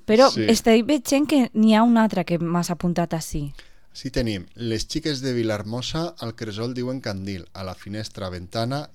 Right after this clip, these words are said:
Speaker 2: i al julivert perejil. Suposa que és perquè parlen castellà
Speaker 1: Sí,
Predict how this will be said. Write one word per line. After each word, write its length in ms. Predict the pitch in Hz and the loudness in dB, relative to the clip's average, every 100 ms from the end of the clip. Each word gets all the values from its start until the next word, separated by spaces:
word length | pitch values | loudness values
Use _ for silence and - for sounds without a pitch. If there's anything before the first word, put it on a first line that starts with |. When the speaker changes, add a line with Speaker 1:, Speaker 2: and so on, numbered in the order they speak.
| - | -8
Speaker 2:
i 80 | |
al 140 | 110 95 | -6 -6
julivert 460 | 92 87 95 123 - - | -8 -8 -6 -8 -10 -14
perejil. 520 | 107 90 - 90 82 - - - - - - - | -12 -12 -12 -14 -14 -20 -20 -20 -20 -20 -20 -14
Suposa 460 | 110 - 95 98 | -12 -10 -8 -8
que 60 | 95 | -10
és 100 | - | -10
perquè 240 | 101 101 | -10 -10
parlen 280 | 104 92 92 | -8 -10 -10
castellà 520 | 98 - 104 98 107 | -10 -8 -6 -2 0
Speaker 1:
Sí, 500 | - 214 190 185 180 | 2 4 4 4 2